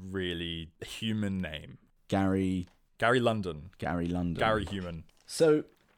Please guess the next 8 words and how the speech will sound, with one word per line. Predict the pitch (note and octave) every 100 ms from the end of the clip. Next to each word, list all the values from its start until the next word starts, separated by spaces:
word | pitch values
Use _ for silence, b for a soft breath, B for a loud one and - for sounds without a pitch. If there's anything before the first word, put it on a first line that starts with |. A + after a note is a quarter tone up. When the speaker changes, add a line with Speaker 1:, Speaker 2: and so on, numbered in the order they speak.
| _
Speaker 2:
Pythagoras | - B2 A#2+ C3+ C#3 C#3+ B2 -
and | A#2
Newton | A2+ A2+ - G2 F#2
being | F2+ F#2 F#2 F2
human | - - B2 B2 G#2+ F#2 E2
concept. | - D#2 C#2 - - - _
Speaker 1:
Yes. | G2+ F#2 - - _
Speaker 2:
What | G2+ G#2+